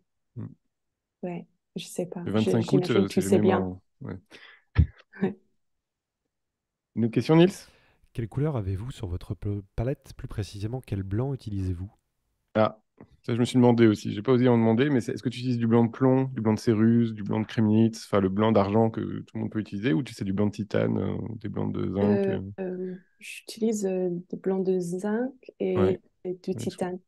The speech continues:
Speaker 2: C'est une combinaison. Si
Speaker 1: Moi
Speaker 2: j'ai
Speaker 1: aussi, euh.
Speaker 2: besoin, besoin de quelque chose de très opaque,
Speaker 1: Hmm.
Speaker 2: c'est du titane.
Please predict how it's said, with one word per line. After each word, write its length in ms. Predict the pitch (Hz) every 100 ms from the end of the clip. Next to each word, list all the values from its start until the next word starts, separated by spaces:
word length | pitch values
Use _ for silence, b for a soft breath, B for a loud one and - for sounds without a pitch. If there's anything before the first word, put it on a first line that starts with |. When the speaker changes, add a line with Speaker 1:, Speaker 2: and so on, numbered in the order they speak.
| _ _ _
Speaker 2:
C'est 160 | - 185
une 60 | 175
combinaison. 580 | 175 175 180 185 190
Si 220 | 196 - 185
Speaker 1:
Moi 20 |
Speaker 2:
j'ai 160 | 196
Speaker 1:
aussi, 120 | 190 175
euh. 120 | 185
Speaker 2:
besoin, 60 | 180
besoin 300 | - 190 185
de 460 | 180 170 - 190
quelque 260 | 180 - 180
chose 200 | - 180
de 60 | -
très 220 | 196 180
opaque, 360 | 180 - 226 214 _ _ - - _ _ _ _ _
Speaker 1:
Hmm. 240 | 113 107 95
Speaker 2:
c'est 160 | 107
du 120 | 170 170
titane. 540 | - - 240 240 240